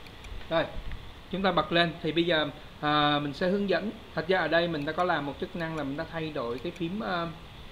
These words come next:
à, shift bên phải thành cái phím Enter. Rồi, mọi người có thể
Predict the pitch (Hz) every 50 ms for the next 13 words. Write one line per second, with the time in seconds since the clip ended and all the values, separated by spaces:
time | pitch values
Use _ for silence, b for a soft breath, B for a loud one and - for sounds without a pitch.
0 | - - - - 160 156 156 151 151 147 147 147 147 147 143 143 - 226 233 233
1 | - - 180 170 170 160 - - 143 117 113 123 135 156 - - - - - -
2 | - - - 151 139 135 135 135 151 - 180 180 196 180 160 151 - 165 160 156
3 | 147 - - - - - - - - - - - - - - - 156 147 139 -
4 | - - - - 139 135 139 135 139 165 156 131